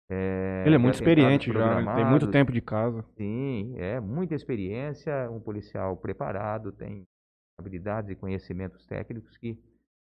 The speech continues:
Speaker 1: né, faz com que nesse tempo que ele tem de vida funcional aí, essa jornada dele seja mesmo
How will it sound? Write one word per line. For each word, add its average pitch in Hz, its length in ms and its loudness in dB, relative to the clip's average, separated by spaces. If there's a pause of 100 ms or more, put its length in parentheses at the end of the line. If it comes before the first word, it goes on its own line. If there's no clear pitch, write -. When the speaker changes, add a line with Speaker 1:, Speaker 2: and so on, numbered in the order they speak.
(140)
Speaker 1:
né, 113 180 -6 (160)
faz 101 220 -6
com 117 140 -10
que 117 180 -8
nesse 110 260 -6
tempo 139 300 -10
que 135 60 -6
ele 120 80 -8
tem 117 120 -8
de 104 100 -6
vida 104 220 -4
funcional 101 600 -8
aí, 110 100 -6
essa 127 180 -8
jornada 113 380 -6
dele 117 240 -4
seja 123 300 -6
mesmo 113 360 -8